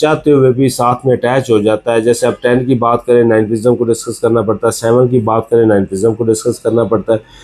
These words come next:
तो इनके अंदर काफ़ी वो मुझे, ए, बताना पड़ता है और साथ में independent फिर discuss करने के लिए मवाद काफ़ी कम रह जाता है। लेकिन आप, आज हम discuss करेंगे उसका, ए, शुरू कहाँ से हुआ था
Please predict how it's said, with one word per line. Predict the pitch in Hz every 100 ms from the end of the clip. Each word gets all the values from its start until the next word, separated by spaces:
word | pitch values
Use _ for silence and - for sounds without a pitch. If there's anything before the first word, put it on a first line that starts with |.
| - -
तो | -
इनके | 190 208 202
अंदर | 185 170 175 170 170 - -
काफ़ी | 160 156 170 160 151
वो | 147 147
मुझे, | 139 135 139 127 101 85 -
ए, | 120 120 113 104
बताना | 117 123 131
पड़ता | 123 110 107
है | 104
और | 131
साथ | 135 143 151
में | 160
independent | 156 147 147 151 165 147
फिर | 151
discuss | 143 143 147 -
करने | 135 135
के | 135
लिए | 135
मवाद | 127 113 113 117
काफ़ी | - 117 113
कम | 113 107 104
रह | 107 95
जाता | 87 78 73
है। | - - - _
लेकिन | 139 151 165
आप, | 160 160
आज | 135 156 156
हम | 151
discuss | 143 143 156 -
करेंगे | 131 139 143
उसका, | 131 127 - 123 117 - _ _ - _
ए, | - 107 107 107 104 104 101 98 92 - _ _ - -
शुरू | - 151
कहाँ | 151 156 147
से | -
हुआ | 160 147
था | 147 139 139